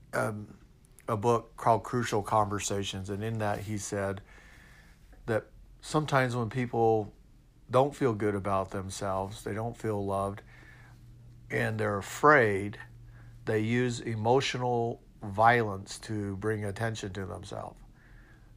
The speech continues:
They manipulate conversations. They tell exaggerated stories. And his point was, is sometimes just talking doesn't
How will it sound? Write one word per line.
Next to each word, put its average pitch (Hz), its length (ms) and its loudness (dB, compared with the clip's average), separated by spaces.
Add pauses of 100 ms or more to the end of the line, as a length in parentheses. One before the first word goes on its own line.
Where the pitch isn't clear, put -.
(160)
They 104 320 -2
manipulate 117 840 -2
conversations. 104 1120 -6 (140)
They 104 200 -4
tell 113 480 2 (120)
exaggerated 107 1160 0
stories. 92 800 -2 (1300)
And 117 460 0 (840)
his 135 200 2
point 226 320 2
was, 113 340 4
is 104 280 -6 (320)
sometimes 156 600 0
just - 280 -4
talking 110 680 4 (120)
doesn't 117 400 0